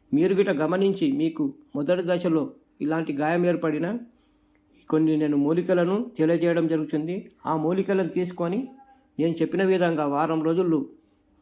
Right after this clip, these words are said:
లేదా పదిహేను రోజులు గాయాన్ని బట్టి మానిపోతుంది కనుక మీరు హాస్పిటల్ వెళ్లకుండా మీ పరిసర ప్రాంతాల్లో దొరికే మూలికలతో ఈ వైద్యం చేసుకోవడానికి వీలుగా మీకు తెలియజేయడం జరుగుతుంది. ముఖ్యంగా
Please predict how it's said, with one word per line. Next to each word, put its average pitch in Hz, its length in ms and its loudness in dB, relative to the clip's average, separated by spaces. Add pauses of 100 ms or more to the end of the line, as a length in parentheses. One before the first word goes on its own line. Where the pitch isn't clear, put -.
(180)
లేదా 156 240 4 (180)
పదిహేను 160 380 0
రోజులు 165 260 2 (600)
గాయాన్ని 170 360 0
బట్టి 170 320 -2 (1120)
మానిపోతుంది 170 640 0
కనుక 160 280 -4 (340)
మీరు 165 260 2 (340)
హాస్పిటల్ 175 540 0
వెళ్లకుండా 175 460 -2
మీ 175 180 0
పరిసర 165 380 -2
ప్రాంతాల్లో 170 500 0
దొరికే 147 300 -2
మూలికలతో 156 560 -2
ఈ 147 80 2
వైద్యం 147 420 0
చేసుకోవడానికి 147 580 -4
వీలుగా 151 300 0 (500)
మీకు 151 180 -2
తెలియజేయడం 170 480 2
జరుగుతుంది. 135 440 0 (560)
ముఖ్యంగా 190 440 2